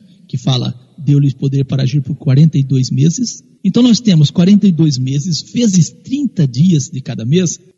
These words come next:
nós temos mil duzentos e sessenta dias. Em profecia, um dia pode ser um ano, Ezequiel quatro, verso seis. Então temos mil duzentos e sessenta anos, que seria o tempo em que se daria a perseguição ao povo de Deus,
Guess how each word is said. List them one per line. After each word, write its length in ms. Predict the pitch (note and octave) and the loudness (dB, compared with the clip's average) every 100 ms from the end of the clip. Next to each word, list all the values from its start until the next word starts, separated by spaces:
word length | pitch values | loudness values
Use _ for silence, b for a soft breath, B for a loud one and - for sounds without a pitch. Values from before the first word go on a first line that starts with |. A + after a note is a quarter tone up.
| _ | _
nós 160 | D3 C#3 | -4 0
temos 240 | D#3+ D3+ | 0 0
mil 340 | C3+ D3+ G#3+ | 2 4 4
duzentos 380 | G#3 D#3 D3 D3+ | 2 0 0 -2
e 40 | D#3 | -2
sessenta 280 | - D3+ | -4 -4
dias. 400 | C#3+ C3+ C3 - - | -6 -6 -8 -8 0
Em 120 | F3 | 2
profecia, 680 | F3+ G3 - C#3+ G3 A3 C#3+ - B B - | 2 0 0 0 2 2 0 -4 B B -2
um 120 | F#3 | 0
dia 400 | D3 D3 G3 C#3+ - - - | 2 2 2 2 -4 -18 -10
pode 200 | D#3+ D3+ | -8 -6
ser 240 | - E3+ | -2 0
um 160 | D3+ C#3+ | 2 2
ano, 320 | D3 G3 A3 - | 2 2 2 -2
Ezequiel 400 | D3+ C3 C#3 C3+ | -6 -4 -4 -6
quatro, 360 | - C3+ C#3 B2 | -4 -8 -8 -8
verso 260 | B2 - | -8 -6
seis. 340 | - D#3+ F3 - | -6 -2 -2 -2
Então 240 | E3 F#3 F#3+ | -2 2 2
temos 300 | F3+ E3+ C#3+ | 2 0 0
mil 360 | D#3 G3+ C#4+ | 4 4 2
duzentos 380 | A#3+ E3 F#3 - | 0 0 0 -2
e 40 | |
sessenta 320 | E3 F#3 E3+ E3+ | -4 -4 -4 -6
anos, 580 | C#3 E3 G#3 D3+ B2+ | 2 4 6 4 0
que 160 | - E3+ | -6 -4
seria 280 | - D#3+ F3+ | -2 0 0
o 60 | |
tempo 340 | E3+ D#3+ D#3+ F#3 | 0 -2 -2 -2
em 60 | |
que 240 | E3+ - C#3 | -4 -4 -6
se 340 | - D3+ A#2+ - | -4 -4 -2 0
daria 540 | E3 D3 C3+ F3 A3 G#3 _ - | 0 0 0 0 0 -2 _ -18
a 60 | |
perseguição 600 | - D#3 - C#3+ C3+ D#3 | -8 -4 -2 -4 0 4
ao 80 | D#3+ | 4
povo 340 | C#3 - F#3 A3 | 2 0 -2 0
de 120 | F3+ | 0
Deus, 520 | C#3+ C#3+ B2+ - - | 0 -2 -2 -6 -10